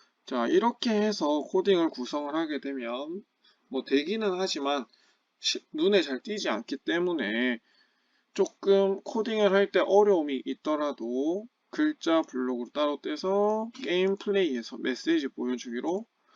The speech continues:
코딩을 하는 것이 아이들이 확인을 할 수가 있게 됩니다.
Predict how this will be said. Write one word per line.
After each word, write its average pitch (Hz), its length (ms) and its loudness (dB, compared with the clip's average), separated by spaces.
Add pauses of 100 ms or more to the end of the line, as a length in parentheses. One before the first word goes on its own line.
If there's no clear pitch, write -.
(240)
코딩을 120 440 -8
하는 165 180 -4
것이 151 480 -6
아이들이 123 460 -6
확인을 175 760 -4
할 156 160 -8
수가 139 400 -4
있게 143 560 -8
됩니다. 110 420 -10